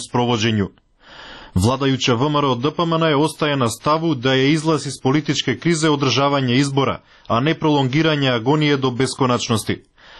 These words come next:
Sada se nalazimo u situaciji kada je funkcionalnost sistema ugrožena, uključujući i bezbednosni aspekt.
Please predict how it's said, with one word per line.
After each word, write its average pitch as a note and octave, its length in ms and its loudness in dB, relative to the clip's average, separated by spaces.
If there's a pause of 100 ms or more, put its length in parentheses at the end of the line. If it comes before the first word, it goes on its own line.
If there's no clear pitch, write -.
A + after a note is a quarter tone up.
Sada C3 340 0
se B2+ 160 -2
nalazimo C#3+ 480 0
u C3+ 60 2
situaciji C#3 720 0
kada C#3+ 220 0
je C3+ 100 0
funkcionalnost C3+ 840 0
sistema D3 380 0
ugrožena, C3 720 0
uključujući C#3+ 800 0
i C3+ 60 2
bezbednosni B2+ 680 0
aspekt. - 440 -4